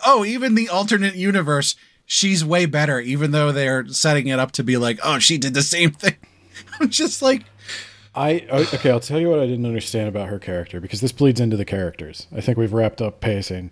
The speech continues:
Speaker 1: Wait, what did you, what did you give pacing?
Speaker 2: One.
Speaker 1: Okay.
Speaker 2: Um, characters, I give it a one. I, I really, I don't understand her. I, I, she's a fighting badass, and that's where I get the Guts comparison.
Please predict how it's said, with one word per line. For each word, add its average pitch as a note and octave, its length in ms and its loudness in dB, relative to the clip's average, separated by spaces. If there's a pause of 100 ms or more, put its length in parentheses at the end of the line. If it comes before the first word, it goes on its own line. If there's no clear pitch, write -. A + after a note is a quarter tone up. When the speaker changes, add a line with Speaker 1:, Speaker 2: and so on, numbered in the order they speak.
Speaker 1:
Wait, G#2 180 -6
what A2 100 0
did B2+ 140 0
you, C3 160 -4 (260)
what A2 100 -4
did A2+ 80 -4
you A#2 80 -2
give A#2 160 -2
pacing? B2 420 -6 (380)
Speaker 2:
One. A2 420 0 (320)
Speaker 1:
Okay. - 200 -14 (680)
Speaker 2:
Um, A2 400 -2 (1040)
characters, A3 420 0
I A#2 100 2
give A#2+ 160 0
it G2 60 -6
a F#2 40 -6
one. E2 360 -12 (180)
I, B2 180 0
I C3+ 200 0
really, A#2+ 540 0
I G#2+ 140 -2
don't G#2+ 260 0
understand F#2+ 480 -8
her. F#2 300 -12
I, A2+ 260 0
I, A2+ 180 0
she's A2+ 260 -2
a A2+ 40 0
fighting C#3+ 400 0
badass, F#2+ 760 -4
and A2+ 140 -4
that's A#2 180 0
where A#2+ 120 4
I A#2 40 2
get A2+ 140 -2
the A#2 80 -4
Guts G#2+ 380 -2
comparison. F2 800 -10